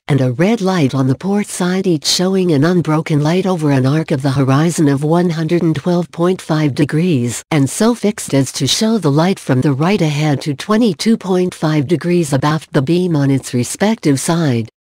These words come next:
In a vessel of less than twenty meters in length, the side lights may be combined in one lantern carried on the fore and aft center line of the vessel.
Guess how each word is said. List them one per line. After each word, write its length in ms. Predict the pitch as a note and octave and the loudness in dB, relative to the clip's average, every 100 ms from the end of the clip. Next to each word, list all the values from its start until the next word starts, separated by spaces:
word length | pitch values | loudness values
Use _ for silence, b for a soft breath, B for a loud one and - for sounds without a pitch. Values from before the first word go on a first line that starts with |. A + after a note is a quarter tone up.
| _ _ _ | _ _ _
In 140 | F#3+ C#3+ | 2 4
a 80 | |
vessel 380 | C#3+ E3 F#3 C3+ | 2 0 0 0
of 140 | B2+ C3 | 0 0
less 280 | D#3 E3+ | 0 -2
than 200 | - C#3+ | 0 0
twenty 320 | C3 F3 E3+ C#3+ | 0 0 2 4
meters 460 | D#3 G3+ F3+ D3+ | 4 2 0 0
in 160 | D#3+ C3+ | 2 2
length, 340 | F3 D#3+ A#2+ | 2 0 -2
the 80 | C#3 | -4
side 360 | - D3+ E3 G#3 | -4 -4 -2 2
lights 420 | F3 D3 C#3 - | 2 2 -2 0
may 140 | C3 | 0
be 140 | C3 C3 | 2 0
combined 520 | D#3 C3+ D3+ E3 D#3+ | 0 0 0 0 2
in 140 | C#3 | 2
one 260 | C3 F#3+ G3 | 2 2 2
lantern 380 | G#3 G3 C#3+ C3+ | 0 0 -2 -2
carried 400 | D3 D3+ D3+ C#3 | 0 2 2 2
on 160 | C3 | 0
the 80 | C3 | 0
fore 300 | - G3+ G3+ | -2 -2 2
and 160 | C#3 D#3+ | 2 2
aft 260 | F#3+ - | 0 -4
center 460 | - F#3+ F#3+ E3+ B2+ | -4 -2 0 0 0
line 320 | A#2+ A#2+ B2+ | 0 0 0
of 120 | C3+ | 0
the 100 | D3 | 0
vessel. 500 | C#3+ F3 - B2 A2+ | 0 0 0 -2 -2